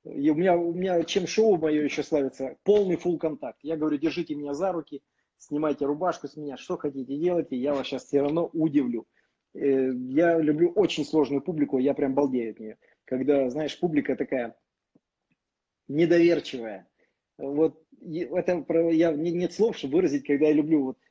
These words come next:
когда лёгкая публика, ты выступаешь, и всё, ты выступил на автомате и ушёл. Ну,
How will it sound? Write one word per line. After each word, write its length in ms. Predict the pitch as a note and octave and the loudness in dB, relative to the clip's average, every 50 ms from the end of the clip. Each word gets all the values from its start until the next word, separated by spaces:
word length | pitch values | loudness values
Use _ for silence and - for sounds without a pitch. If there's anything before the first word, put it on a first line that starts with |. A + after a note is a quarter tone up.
| _ _ | _ _
когда 220 | E3+ F3+ A3 G#3 | 0 2 2 2
лёгкая 340 | G3 G#3+ B3 A#3+ - A3+ G#3 | 4 4 2 4 2 0 0
публика, 500 | - B3+ A#3+ G#3 G#3 - - D3 C3 - _ _ _ _ _ | 0 -2 -2 0 0 0 -2 -6 -8 -10 _ _ _ _ _
ты 140 | G3 G3+ | -4 -2
выступаешь, 640 | G3 G3+ G3 - A3 G#3 - B3 A#3+ A3+ G3+ - - | -2 -2 -4 -4 -6 -6 -4 -4 -4 -4 -6 -8 -10
и 40 | F3+ | -12
всё, 220 | - - - G#3 | -12 -6 -6 -6
ты 200 | D#3+ - G#3+ G3+ | -4 -4 -6 -6
выступил 500 | F3+ G#3+ A#3 - - G3+ F3 - F#3+ F3+ | -4 -4 -6 -6 -6 -8 -4 -4 -4 -2
на 80 | F3+ F#3 | -2 -4
автомате 460 | F3+ - - G3 G#3 G#3+ G#3 - E3 | -6 -4 -4 -2 0 -2 0 0 0
и 20 | E3 | 0
ушёл. 440 | E3+ D#3+ - - D#3 B2+ A#2+ B2+ - | -2 -2 -2 -2 -2 -4 -4 -8 -16
Ну, 400 | - - F#3 F#3+ G#3 G#3+ G3+ D#3+ | -20 -16 -8 -4 -2 -2 -2 -4